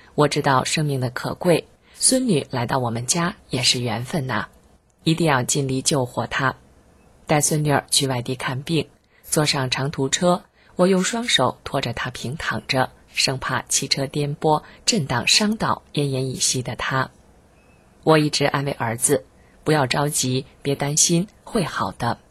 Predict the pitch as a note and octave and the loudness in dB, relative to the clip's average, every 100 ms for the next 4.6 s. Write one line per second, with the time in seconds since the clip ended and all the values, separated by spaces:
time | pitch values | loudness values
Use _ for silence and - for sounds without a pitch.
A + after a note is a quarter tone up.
0 | _ _ _ _ _ _ _ - D#3 C#3 | _ _ _ _ _ _ _ -2 0 2
1 | C3 - D3 D3 B2+ B2 - C#3 B2+ - | 2 2 0 0 -2 -2 -4 -2 0 2
2 | A2+ - _ _ - F3 D3 - C#3 G#3+ | 2 -2 _ _ 2 4 4 2 0 0
3 | D#3 B2 - B2 A#2 - C#3+ A#2+ A2+ B2 | 0 -2 -2 -2 -2 -2 -2 -2 -4 -2
4 | B2 C3 B2+ A#2 A#2+ | -2 0 0 2 2